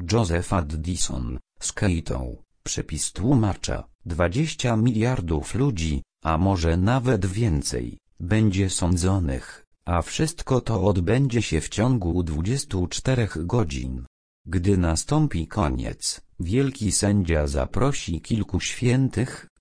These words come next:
malutkie statko, do błogiego stanu, a ogromna większość ludzkości otrzyma rozkaz odejścia na wieczne męki w ogniu i siarce.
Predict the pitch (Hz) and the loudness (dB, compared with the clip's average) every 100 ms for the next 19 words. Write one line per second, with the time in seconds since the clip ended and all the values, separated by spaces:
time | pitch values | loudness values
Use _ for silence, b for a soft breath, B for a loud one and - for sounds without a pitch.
0 | - 87 90 123 139 - 127 113 - 82 | -4 0 2 2 0 0 2 2 0 -2
1 | 73 - 65 58 - _ - 82 78 69 | -2 -6 -6 -6 -10 _ -4 0 0 0
2 | 78 85 92 90 131 123 123 - 82 71 | 0 0 0 2 2 2 0 0 -2 -2
3 | 65 62 - _ - 82 - 87 80 107 | -2 -8 -12 _ -4 -4 0 0 2 2
4 | 147 127 117 101 85 73 65 - 90 - | 2 2 2 0 0 0 -2 -2 -2 -2
5 | - 98 87 - - 113 - 90 76 71 | -6 -2 -2 0 -2 -2 -2 -2 0 0
6 | - 147 143 143 135 131 - 117 - 110 | 0 2 2 2 0 -2 0 0 0 0
7 | 98 110 139 - - 113 101 87 82 78 | 2 2 0 -2 -2 2 2 2 0 -2
8 | 76 - 73 73 85 113 - 98 80 98 | -2 -2 0 0 2 0 0 -2 2 2
9 | 117 92 80 71 71 82 82 - 85 73 | 2 0 0 0 -2 -4 -4 2 2 2
10 | - - 65 | -4 -6 -8